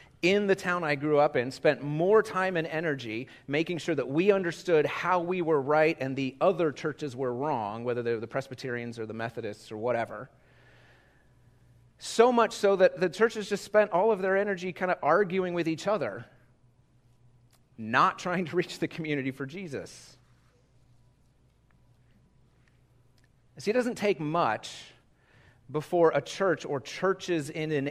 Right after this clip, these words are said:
area begin to define themselves in distinction from one another <laughs> instead of around what we're really oriented around. If you bite and devour one another, you're gonna eat each other up. What do you expect?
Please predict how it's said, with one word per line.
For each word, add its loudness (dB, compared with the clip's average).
area 0
begin -2
to -6
define -4
themselves 0
in -6
distinction -2
from -10
one -6
another -4
<laughs> -4
instead -4
of -2
around -2
what 2
we're 2
really 4
oriented 2
around. -6
If -20
you -10
bite -6
and -8
devour -4
one -4
another, -10
you're -10
gonna -6
eat -4
each -6
other 0
up. -2
What -6
do -8
you -6
expect? -12